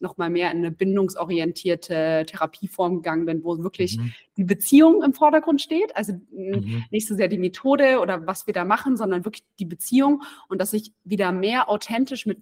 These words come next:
Speaker 1: meinen Gefühlen, die unverarbeitet oder festgestecken geblieben sind, wir kommen später bestimmt noch darauf zu sprechen, dass es ein fundamentaler Aspekt von Trauma ist, da wieder
Speaker 2: Mhm.
Speaker 1: langsam anzugucken, wo sind denn diese Orte in mir, wo ist es stecken geblieben und da wieder Stück für Stück anzufangen, das in Beziehung zu bringen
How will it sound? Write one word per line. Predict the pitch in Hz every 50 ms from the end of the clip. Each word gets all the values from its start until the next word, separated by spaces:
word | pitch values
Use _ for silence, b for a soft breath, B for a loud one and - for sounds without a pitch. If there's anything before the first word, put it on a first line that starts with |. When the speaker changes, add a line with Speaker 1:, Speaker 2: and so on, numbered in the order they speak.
| _ _
Speaker 1:
meinen | - 190 190 190 208 214 208 202 165
Gefühlen, | - 165 - - - - 254 269 294 311 320 330 330 381 427 427 392 - _ -
die | 208 202 202 214 - - - _ _ _
unverarbeitet | - 302 453 - - - - - 165 180 180 196 202 226 208 -
oder | - - 202 175 170 190 - - _ _ _
festgestecken | - 320 320 - - - - 180 180 - 196 190 185 165 - _ _ -
geblieben | 190 160 180 202 190 185
sind, | 175 233 240 262 254 -
wir | 175 -
kommen | - 190 185
später | - - - - 190 180
bestimmt | 180 - - 214 190
noch | 175 -
darauf | - 170 160 170 -
zu | - 180
sprechen, | - - - 180 - 190 175
dass | 160 165
es | 170 160
ein | - 156 151 151 165 160
fundamentaler | - - 190 165 160 160 165 185 196 -
Aspekt | 226 - - 180 - -
von | - 165 165
Trauma | - - - 180 180 151
ist, | - 220 - - B B B B B B B B B B B B _ _
da | - 202 226 262 294 269
wieder | 269 240 220
Speaker 2:
Mhm. | 208
Speaker 1:
langsam | 214 220 226 - 233 -
anzugucken, | - 247 311 311 320 277 254 - - - 247 - - 226 208
wo | 185 208
sind | 202 240 277 - -
denn | 285 294
diese | 302 311 311 294 -
Orte | - 277 294 302 - 294
in | 285 277 277 277
mir, | 285 302 311 320 330 349 349 339 -
wo | 190 185 214 226 233 226 -
ist | - 277 - 330
es | 311
stecken | - - 233 220 220 240 240
geblieben | 196 190 175 196 233 254 240 -
und | 208 214 -
da | 202 226 247
wieder | 262 - 247 220
Stück | - - - - - 277 311 311 -
für | - - 277 247
Stück | - - 247 240 - -
anzufangen, | 220 294 339 330 311 240 - - 196 196 220 214 214
das | 196 226 - -
in | - 214 226 214
Beziehung | 190 208 - - - 247 254 233 208 -
zu | - 202 165
bringen | 160 170 165 147 139 151 -